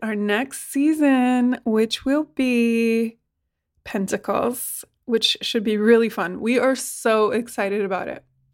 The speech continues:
We've got lots of guests that are percolating, and we're excited to bring on, I mean, this is like the Earth Magic season coming up, which is really kind of my favorite. So I really can't wait to dig in with you.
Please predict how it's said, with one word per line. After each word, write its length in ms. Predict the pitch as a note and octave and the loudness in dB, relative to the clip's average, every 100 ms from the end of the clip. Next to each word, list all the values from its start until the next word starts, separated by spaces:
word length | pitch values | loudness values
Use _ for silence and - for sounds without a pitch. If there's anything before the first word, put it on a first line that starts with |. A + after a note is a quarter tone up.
| _ _ - | _ _ -12
We've 140 | G#3 | -10
got 200 | - - | -6 -6
lots 240 | G3+ G3+ C#4 | -4 -2 -2
of 180 | B3 - | -2 0
guests 520 | C#4 C#4 - - - | 0 0 -2 -6 -6
that 220 | B3 - | -8 -4
are 100 | A#3+ | -4
percolating, 920 | A#3 - A#3+ - B3+ A#3+ B3 A#3+ A#3 | -2 -4 -4 2 4 4 4 2 2
and 240 | G#3+ F#3+ G3 _ _ _ - | 0 -4 -10 _ _ _ -6
we're 60 | |
excited 400 | G#3+ - A3 A#3+ | -4 -2 -2 -2
to 80 | B3+ | -2
bring 280 | A#3+ A#3+ - | 0 0 0
on, 500 | G#3+ G#3 G#3+ G#3+ A3 - - - | 0 2 2 0 -4 -10 -20 -10
I 40 | B3 | -4
mean, 120 | A#3 | 0
this 120 | D#4+ | 0
is 120 | E4 D4 | 2 2
like 180 | A#3 | 2
the 100 | - | 0
Earth 320 | - C4 C#4 - | 2 2 2 -6
Magic 680 | - - - - - - _ - | -8 -8 -8 -8 -12 -20 _ -10
season 800 | - A3 F#3+ A3 G#3+ B3 C#4 | -2 -2 -2 -4 -2 -2 -4
coming 360 | C#4 B3+ G#3+ G#3 | -2 0 2 0
up, 260 | G#3 - - - - - - | -2 -4 -10 -20 -20 -20 -10
which 180 | A#3+ A#3 | -6 -4
is 160 | G#3 | -2
really 480 | A3+ A3 G3+ F#3 - _ _ | 2 4 4 0 -6 _ _
kind 260 | - A#3+ A3 | -8 -4 -2
of 60 | |
my 420 | G3+ F#3+ G3 G3+ - | -2 -2 -2 -4 -6
favorite. 560 | _ F3+ F#3 A3+ D4+ - | _ -8 -2 -2 -2 -6
So 480 | - - A3+ G#3 - | -4 0 2 0 0
I 60 | A#3 | 0
really 280 | A3 A3 A3 | 2 2 0
can't 320 | - A3 - | -4 -6 -2
wait 340 | A3+ D#4 - | 0 0 -2
to 300 | - - C4 | -4 0 0
dig 480 | A#3 - A3 G#3+ G#3+ - | -2 -2 -2 -2 -2 -2
in 220 | A3 A3 | 0 0
with 140 | A#3 | 0
you. 420 | A#3 A3 B3+ F#4 | 2 4 2 0